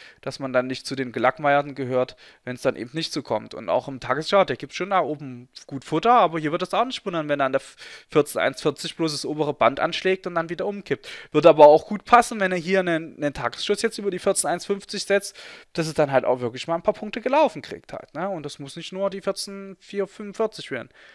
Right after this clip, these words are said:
Das kann durchaus auch schon einen Meter weiter gehen. Ja, also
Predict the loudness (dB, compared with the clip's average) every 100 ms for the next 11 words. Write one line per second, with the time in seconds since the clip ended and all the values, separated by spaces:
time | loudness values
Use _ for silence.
0 | _ -20 -20 -16 -10 -8 -6 -6 -8 -8
1 | -4 0 4 6 6 4 -8 -16 _ _
2 | _ _ _ _ -10 -6 -6 -8